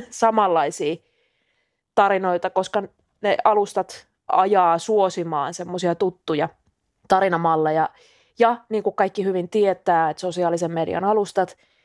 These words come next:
suosii sisältöä, joka on polarisoivaa, joka herättää voimakkaita tunteita. Mut sitten myös se, että meidän tarinankerrontakulttuuri on muuttunut sillä tavalla, että tarinallisuutta on jo pelkästään semmoinen asemointi,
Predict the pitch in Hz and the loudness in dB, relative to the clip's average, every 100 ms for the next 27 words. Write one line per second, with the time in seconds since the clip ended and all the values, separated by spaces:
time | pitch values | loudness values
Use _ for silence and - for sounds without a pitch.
0 | _ _ _ - 226 208 208 196 214 214 | _ _ _ 0 2 4 2 0 0 2
1 | 190 180 170 170 175 175 175 170 165 - | 2 0 0 0 -2 0 2 2 0 -2
2 | 151 156 143 110 - _ - 165 160 160 | -4 -4 -4 -4 -6 _ -10 -4 -2 0
3 | 170 - - 139 - _ - 175 160 160 | -2 -2 -2 0 -2 _ -2 0 0 -4
4 | - 123 - - _ _ _ _ _ _ | -2 -2 -2 -8 _ _ _ _ _ _
5 | - 196 175 139 127 160 - _ _ _ | 0 0 2 0 0 -2 -6 _ _ _
6 | - 233 247 247 247 233 214 - 214 202 | -4 0 2 2 2 0 -2 -2 -2 -2
7 | - 196 185 214 220 208 - - 190 185 | -2 -4 0 2 2 -2 -4 -2 0 0
8 | 190 214 214 - 190 180 190 220 220 175 | -2 -2 -2 0 0 0 0 -2 0 -4
9 | 175 - 202 190 180 175 165 160 - 170 | -4 -2 -2 0 2 2 0 -2 -2 -4
10 | - _ _ _ _ _ _ 220 233 247 | -4 _ _ _ _ _ _ 2 2 2
11 | 214 196 196 180 185 190 185 202 196 196 | 0 0 -4 -4 -4 -4 -2 -2 -2 -2
12 | - 185 196 196 190 - 208 208 180 165 | 0 -2 -2 -2 0 0 2 0 0 0
13 | 151 156 - 156 | -2 -4 -6 -10